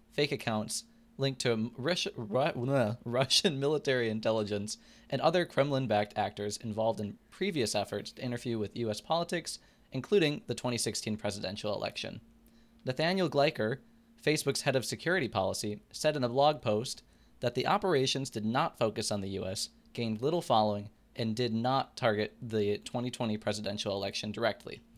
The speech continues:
But he warned that they are linked to actors associated with election interference in the U S in the past.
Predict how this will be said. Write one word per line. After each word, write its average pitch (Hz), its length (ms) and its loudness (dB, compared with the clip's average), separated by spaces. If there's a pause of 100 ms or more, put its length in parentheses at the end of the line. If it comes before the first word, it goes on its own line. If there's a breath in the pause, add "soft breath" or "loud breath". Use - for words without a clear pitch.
(360 loud breath)
But 180 320 4 (180 soft breath)
he 151 160 -6
warned 170 300 0
that 117 340 2
they 123 120 2
are 123 100 2
linked 139 220 -4
to - 140 -4
actors 104 400 -2
associated 120 540 -2
with 101 240 -6
election 113 380 -4
interference 101 560 -6
in 117 160 -6
the 107 80 -4
U 101 160 -4
S 98 260 -8
in 113 120 -6
the 107 80 -6
past. - 440 -12